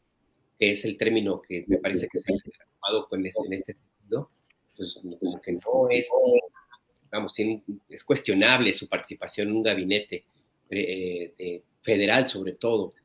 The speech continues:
que se necesita mucho más allá que cualquier habilidad que pueda llegar a tener. Y más allá de eso, me llama la atención, eh, el hecho de que, eh, bueno, invita a Jaime Bonilla, pues, pues parte del equipo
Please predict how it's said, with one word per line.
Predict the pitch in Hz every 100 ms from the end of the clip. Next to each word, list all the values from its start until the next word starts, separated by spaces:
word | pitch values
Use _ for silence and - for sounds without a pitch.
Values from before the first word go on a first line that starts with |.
| _
que | 92 87 - _ _ - -
se | 110
necesita | 104 - - 131 - 92
mucho | 90 90 101 -
más | 104 113 113
allá | 92 104 104
que | -
cualquier | - - - 87 - -
habilidad | - 98 95 101 95
que | - -
pueda | 95 90
llegar | 90 92
a | 90
tener. | - 85 101 104 _ _ - _ _ _ -
Y | 127 131 131 131 -
más | 262 131
allá | 131 262
de | 480 -
eso, | - -
me | -
llama | - - 147
la | -
atención, | 107 104 135 135 143 143 - 135 - -
eh, | 117 107 107 104 104 104 101 -
el | 113 113
hecho | 120 139
de | 135 113
que, | - 101 101 -
eh, | 104 101
bueno, | 123 101
invita | 95 123
a | 139
Jaime | 139 143
Bonilla, | 117 120 127 139
pues, | 107
pues | - 92
parte | - 98 104
del | 92
equipo | 87 - - 98 92